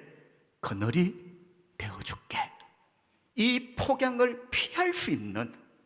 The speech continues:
그늘이 되어줄게. 하나님께서 이사야를 통하여 말씀을, 위로를 하고 계시는 겁니다.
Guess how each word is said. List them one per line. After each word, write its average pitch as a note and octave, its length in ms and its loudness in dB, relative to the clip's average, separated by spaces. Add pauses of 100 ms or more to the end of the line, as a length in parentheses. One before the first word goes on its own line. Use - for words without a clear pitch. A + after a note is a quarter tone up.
(180)
그늘이 B3 880 0
되어줄게. G2+ 680 -4 (840)
하나님께서 F#2 580 -8
이사야를 G#2 580 -6
통하여 G2 760 -8 (540)
말씀을, A2+ 600 -4 (540)
위로를 A#3+ 500 -2 (360)
하고 F#2+ 240 -6
계시는 A2 340 -6
겁니다. - 420 -20